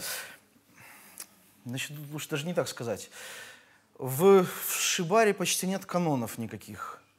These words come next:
То есть, э, каких-то определённых правил, которым следуют, э, японские, суровые японские мастера, их в общем и целом очень немного. И каждый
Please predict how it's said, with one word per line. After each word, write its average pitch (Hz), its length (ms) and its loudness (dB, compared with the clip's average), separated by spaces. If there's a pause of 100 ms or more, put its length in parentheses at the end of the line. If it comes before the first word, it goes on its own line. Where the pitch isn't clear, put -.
(680)
То 156 120 6
есть, - 500 2
э, 135 360 4
каких-то 180 360 0
определённых 170 500 0
правил, 160 420 12
которым 147 360 10
следуют, 143 600 6 (440)
э, 127 440 4
японские, 135 760 0
суровые 139 480 2
японские 135 440 -2
мастера, 175 520 6 (440)
их 240 340 4
в 143 160 0
общем 196 320 4
и 170 40 2
целом 202 380 4
очень 185 320 2
немного. 156 540 4 (1120)
И 170 360 6 (340)
каждый 214 720 10